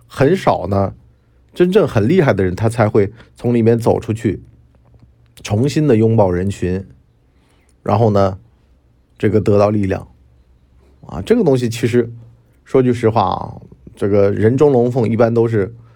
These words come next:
从吃亏里面总结出经验，重新出发的，这才是真正的厉害的人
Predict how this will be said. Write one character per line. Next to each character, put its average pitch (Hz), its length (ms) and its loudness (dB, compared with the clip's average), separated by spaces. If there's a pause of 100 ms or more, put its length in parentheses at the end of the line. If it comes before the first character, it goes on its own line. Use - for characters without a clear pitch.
(340)
从 123 340 -2
吃 - 280 -6
亏 156 240 2
里 110 100 0
面 92 320 -4 (1000)
总 104 200 -4
结 104 140 2
出 117 160 -2
经 120 220 0
验， 98 420 0
重 - 180 -4
新 107 160 -2
出 104 200 -4
发 92 260 -2
的， - 140 -6 (800)
这 165 140 2
才 - 180 0
是 101 160 -2
真 117 240 2
正 113 160 2
的 92 240 -2 (140)
厉 139 200 2
害 95 140 0
的 - 100 -6
人 85 280 -6